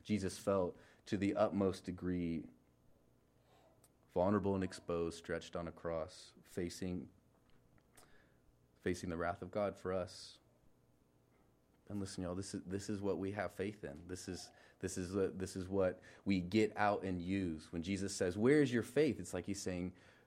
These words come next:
"Get it out. You need to use it. You need to put it to work." It's like if you're, you're, uh, you, you're not using a tool that's available to you. This is what he's saying, is you gotta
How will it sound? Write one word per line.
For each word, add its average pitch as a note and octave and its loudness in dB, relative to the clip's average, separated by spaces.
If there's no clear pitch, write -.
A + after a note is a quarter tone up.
"Get D3 10
it C#3 6
out. C3 6
You G#2+ 4
need C#3 8
to G2+ 6
use B2+ 6
it. - -2
You F2+ -4
need A#2+ 4
to F2 4
put E3 6
it - 2
to - -2
work." G#2 4
It's - -10
like F2 -4
if G2 0
you're, G2 6
you're, G2 6
uh, D2+ -2
you, A2 6
you're G#2 2
not A#2+ 4
using C3 4
a F#2+ 2
tool F#3+ 2
that's F#2+ 0
available G2+ 0
to E2 -6
you. D#2 -6
This - -8
is A2 -2
what A2+ 4
he's G2+ 0
saying, A2+ 2
is F2 -4
you G#2 -2
gotta G#2 4